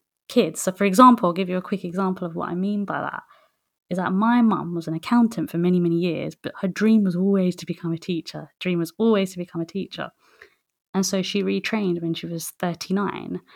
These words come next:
And sadly, that happened just before my dad died. But she continued with that dream and she's thrived in her career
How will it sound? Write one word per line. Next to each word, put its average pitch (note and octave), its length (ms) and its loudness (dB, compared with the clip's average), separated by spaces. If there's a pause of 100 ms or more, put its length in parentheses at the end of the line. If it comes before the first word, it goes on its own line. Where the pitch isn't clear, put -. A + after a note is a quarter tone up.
(520)
And F3+ 640 2 (400)
sadly, A3+ 400 0
that - 140 -2
happened F#3 300 -4
just F3+ 180 -8
before F3 240 -6
my E3+ 160 -2
dad C#4 260 2
died. E3 500 -8 (880)
But F#3 140 -2
she - 140 -10
continued B3+ 540 6
with G3 140 -6
that E3 160 -8
dream F#3+ 320 -2
and E3 100 -4
she's - 160 -14
thrived G3 500 -2
in - 100 -8
her - 120 -20
career - 380 -10